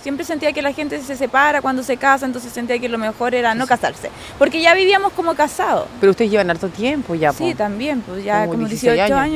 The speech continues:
Speaker 1: ya
Speaker 2: dieciocho
Speaker 1: casi.
Speaker 2: años.
Speaker 1: Entonces,
Speaker 2: La gente
Speaker 1: eh,
Speaker 2: no cree que
Speaker 1: era
Speaker 2: cuando
Speaker 1: como
Speaker 2: yo me preguntan, "Ay, pero la Dani", viste que la gente,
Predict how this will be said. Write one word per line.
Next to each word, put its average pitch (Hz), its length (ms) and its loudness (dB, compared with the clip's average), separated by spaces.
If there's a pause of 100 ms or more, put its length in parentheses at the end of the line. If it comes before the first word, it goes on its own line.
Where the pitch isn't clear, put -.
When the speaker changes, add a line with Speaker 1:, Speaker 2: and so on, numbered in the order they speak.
(140)
Speaker 1:
ya 254 80 2
Speaker 2:
dieciocho 262 160 -2
Speaker 1:
casi. 190 140 -2
Speaker 2:
años. 147 120 -8 (560)
Speaker 1:
Entonces, 208 840 0 (580)
Speaker 2:
La 214 160 4
gente 208 260 4
Speaker 1:
eh, - 20 6
Speaker 2:
no 220 140 2
cree 175 240 4
que 247 80 6
Speaker 1:
era 277 80 10
Speaker 2:
cuando 285 180 8
Speaker 1:
como 196 80 8
Speaker 2:
yo 202 180 12
me 196 100 4
preguntan, 190 400 4
"Ay, 180 180 8
pero 180 140 4
la 165 120 8
Dani", 165 380 6
viste 165 220 2
que 165 80 0
la 160 80 4
gente, 170 280 -2